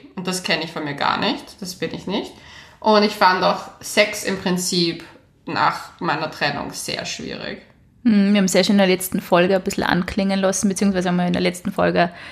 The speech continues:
Speaker 2: deine Trennungsphase und deine große Reise genauer besprochen. Und da hast du ja angemerkt,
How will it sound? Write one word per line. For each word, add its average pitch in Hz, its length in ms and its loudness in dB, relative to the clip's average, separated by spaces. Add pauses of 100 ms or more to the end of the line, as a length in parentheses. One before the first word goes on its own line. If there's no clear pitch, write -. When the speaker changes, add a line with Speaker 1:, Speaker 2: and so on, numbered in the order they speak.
(340)
Speaker 2:
deine 190 420 4
Trennungsphase 196 960 2
und 202 180 2
deine 185 360 4 (120)
große 196 580 0
Reise 202 520 4
genauer 185 320 4
besprochen. 220 760 0
Und 202 220 2
da 208 60 2
hast 196 260 0
du 208 60 -2
ja 196 140 4
angemerkt, 190 760 0